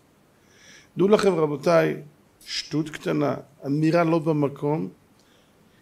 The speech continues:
איזה קשקוש יכול להעלות את כל העולם הזה באש.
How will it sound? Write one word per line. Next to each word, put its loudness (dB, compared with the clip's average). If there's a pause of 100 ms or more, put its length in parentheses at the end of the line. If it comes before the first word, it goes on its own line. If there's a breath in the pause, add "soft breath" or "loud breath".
(120)
איזה -2
קשקוש -4 (140)
יכול 0 (220)
להעלות 0 (260)
את -10
כל 2
העולם 2
הזה -2
באש. -6